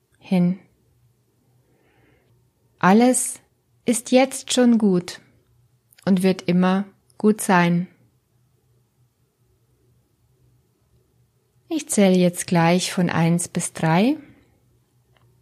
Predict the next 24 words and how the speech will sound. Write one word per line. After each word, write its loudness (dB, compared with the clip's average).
Und 4
während 4
ich -6
zähle, 0
kehrst -4
du 6
mit 4
jeder 0
Zahl 0
mehr 2
zurück -2
ins 0
Hier 2
und 2
Jetzt, -4
bis -4
du -2
bei 0
drei 2
wieder 0
vollkommen -2
hier 0
angekommen 2
bist, -6